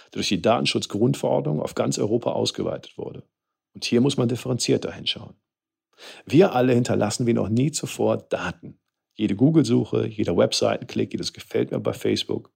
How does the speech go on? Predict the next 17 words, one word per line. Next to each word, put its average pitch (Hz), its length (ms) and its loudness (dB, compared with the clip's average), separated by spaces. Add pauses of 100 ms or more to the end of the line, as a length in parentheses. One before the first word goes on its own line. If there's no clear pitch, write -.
(100)
jedes 113 320 -2
Video 147 260 4
bei 135 140 4
YouTube 110 540 0
und - 80 -2
das 95 100 -2
ständige 131 540 0
Senden 101 400 -2
von 110 160 -6
Standortdaten 107 680 -2
unserer 101 200 -2
Smartphones 101 560 -6
sowieso. - 440 -6 (680)
Alle 131 260 2
hinterlassen 101 560 -2
überall - 380 -4
Daten. - 520 -12